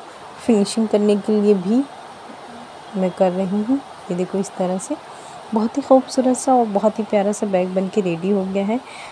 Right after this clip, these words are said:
और ये देखो, इसे फोल्ड करके हम इस तरह से स्टिचिंग करेंगे, ऊपर टॉप स्टिच करेंगे। इस तरह से इसकी फिनिशिंग बहुत ही अच्छी आती है। ये देखें,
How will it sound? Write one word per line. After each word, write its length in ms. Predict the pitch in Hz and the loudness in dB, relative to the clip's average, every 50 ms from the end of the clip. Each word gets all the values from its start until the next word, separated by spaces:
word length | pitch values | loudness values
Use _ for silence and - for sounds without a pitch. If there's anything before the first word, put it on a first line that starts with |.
| - - - - | -16 -12 -6 -2
और 360 | - 175 170 170 165 165 175 - - 185 | 0 0 0 0 -2 -2 -6 -8 -6 -4
ये 80 | 185 180 | -4 -4
देखो, 260 | 165 165 165 - 175 | -4 -4 -8 -8 -10
इसे 180 | 175 - - 214 | -6 -4 -4 -6
फोल्ड 360 | - - - 190 185 190 196 | -6 -4 -2 0 0 0 0
करके 340 | - 190 180 180 - - 226 | 0 0 0 0 -2 -2 0
हम 160 | 226 233 233 | 0 2 2
इस 180 | 220 208 - - | 2 0 -2 -4
तरह 160 | - 170 175 | -4 -2 -2
से 220 | 180 - - 269 277 | -4 -2 -2 -2 -2
स्टिचिंग 520 | - - - - - 190 185 - 190 185 185 | -2 -4 -6 -4 -2 -2 -2 -2 -4 -2 0
करेंगे, 360 | 185 180 180 185 190 220 254 | 0 0 0 0 0 -2 -2
ऊपर 380 | 254 - 208 196 - - - 220 - - | -2 -2 -2 -4 -2 -2 -4 -4 0 2
टॉप 260 | - 196 180 185 - | 4 4 4 2 0
स्टिच 460 | 202 - - - - 190 185 185 175 - - - | -4 -6 -6 -6 -2 0 0 0 -2 -4 -4 -4
करेंगे। 500 | 185 170 170 175 175 175 175 170 175 185 180 - - - - - - - - - - - - - - - | -4 -2 -2 -2 -4 -2 -2 -2 -4 -6 -8 -12 -18 -20 -20 -20 -20 -20 -20 -20 -20 -20 -20 -18 -10 -6
इस 120 | 190 - - - | -6 -6 -4 -4
तरह 200 | - 175 170 175 180 | -4 -2 -2 -2 -2
से 240 | - - - 269 294 - - | -2 -2 -2 -4 -4 -4 -6
इसकी 280 | - 185 - - - 202 | -8 -8 -6 -4 -4 -4
फिनिशिंग 600 | - - 185 175 170 170 170 - - 233 254 233 | -2 -2 -2 0 0 -2 -2 0 2 2 2 2
बहुत 440 | 185 170 180 - - 196 185 - - | 4 2 2 2 0 -4 -6 -2 0
ही 100 | 220 208 | 2 2
अच्छी 320 | 196 - - - - 196 | 0 0 -4 -4 -2 0
आती 340 | 185 175 170 170 - - 202 | 0 0 0 -2 -2 -2 -2
है। 180 | 202 233 240 233 | 0 2 2 2
ये 160 | 190 175 165 156 | 2 0 0 -2
देखें, 320 | 160 160 160 - - - | -2 -4 -6 -8 -12 -14